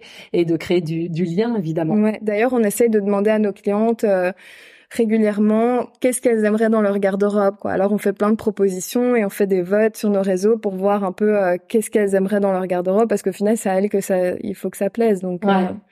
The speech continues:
Speaker 1: J'ai, j'aime beaucoup, euh, cette approche que, que vous avez chez Horta et je l'ai vraiment ressenti aussi en rencontrant Marion,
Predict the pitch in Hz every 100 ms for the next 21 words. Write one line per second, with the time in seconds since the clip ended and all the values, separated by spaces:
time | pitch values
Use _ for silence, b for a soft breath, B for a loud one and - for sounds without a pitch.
0 | B B B B 185 233 214 220 220 240
1 | - 285 285 233 214 202 - 190 180 -
2 | 220 202 - 185 180 185 190 - 175 185
3 | 185 180 202 - 175 - 196 196 - 170
4 | 156 156 175 190 190 - 175 - 202 165
5 | - 185 185 185 180 - 196 185 170 190
6 | 214